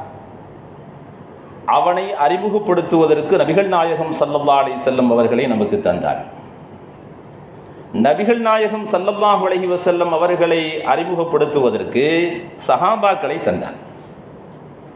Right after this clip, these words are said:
நபிகள் நாயகம் ஸல்லல்லாஹு அலைஹி வஸல்லம் அவர்களுக்கு முன்பாக வந்த இறை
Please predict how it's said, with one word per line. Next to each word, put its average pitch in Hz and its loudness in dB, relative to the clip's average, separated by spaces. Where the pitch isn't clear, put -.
நபிகள் 208 2
நாயகம் 220 2
ஸல்லல்லாஹு 214 2
அலைஹி 190 -2
வஸல்லம் 185 0
அவர்களுக்கு 180 0
முன்பாக 196 2
வந்த 180 0
இறை 165 2